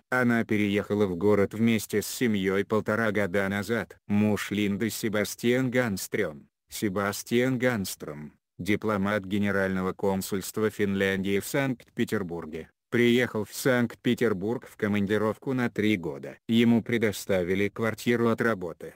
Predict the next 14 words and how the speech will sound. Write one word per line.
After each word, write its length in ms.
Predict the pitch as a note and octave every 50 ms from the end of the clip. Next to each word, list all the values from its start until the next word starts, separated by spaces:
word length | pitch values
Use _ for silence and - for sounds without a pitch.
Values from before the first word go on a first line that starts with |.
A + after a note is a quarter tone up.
| _ _
Из 200 | C3 C3 C3 A#2
окна 380 | A#2+ A#2 A2 - A2+ A2 G#2+ G2+
гостиной 640 | F2+ G2+ F#2+ - - - - A#2 A2+ G#2 G#2 G2+
открывается 720 | G2+ - - - G#2+ G2 G2 G2+ G#2 A2 A#2 - - A2 G#2+
вид 180 | G#2 G#2+ G#2
на 120 | A2+ A#2 A2+
Спасо-Преображенский 1500 | - - - A#2 F#2+ - - - F2+ E2 D#2 - G#2+ G#2+ G#2 F#2 G#2 G#2 F#2+ D#2 F2+ G2 G2 G2 F#2 - - A2 G#2 G2
собор. 540 | - - A2 G#2 F#2 F#2 E2 D2+ - _ _ _
Во 240 | G#2+ G#2+ B2 C3 B2+
время 320 | A#2 B2+ B2+ A#2+ A#2+ B2
прогулки 560 | A#2 - A2+ G#2 F2 E2 F#2+ F#2+ E2+ - A2+
до 160 | A2 G2+ A2 G#2+
детского 560 | F#2+ A2 A2+ A2+ G#2+ - - - A2+ G#2+ A2+
сада, 480 | - - - D#2 C#2+ - - - -